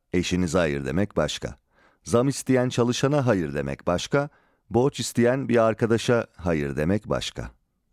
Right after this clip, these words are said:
Bu yüzden hayır demek gibi kapsamlı bir konuyu parçalara bölmek mantıklı. Ben de başlangıç noktasını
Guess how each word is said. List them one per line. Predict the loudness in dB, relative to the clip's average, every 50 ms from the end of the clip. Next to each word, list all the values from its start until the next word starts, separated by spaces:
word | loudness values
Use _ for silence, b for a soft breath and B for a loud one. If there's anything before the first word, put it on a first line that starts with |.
| _ _ _ _ _ _ _ _ -6 -2
Bu | 0 2
yüzden | 2 0 0 0 0 0 0 0 -4 -6 _ _
hayır | _ -2 0 2 2 2 2 0 2 2
demek | 2 4 2 0 -2 _
gibi | -6 -2 0 0 0
kapsamlı | 0 0 0 0 0 2 2 2 4 2 2 2
bir | 0
konuyu | 0 2 0 2 2 2 2 2 0 -2 _ -2
parçalara | 2 2 2 2 2 2 2 2 4 2 2 2
bölmek | 2 2 2 0 -4 -6 -6 -6
mantıklı. | -6 -4 -4 -4 -6 -8 -8 _ -2 -2 -2 -2 _ _ _ _ _ _ _ _ -2
Ben | 0 0 0 2 2
de | 2 2 2 2
başlangıç | 2 0 0 0 -2 -2 0 0 -2 -2 0
noktasını | 0 0 0 0 -2 -2 0 0 0 0 -2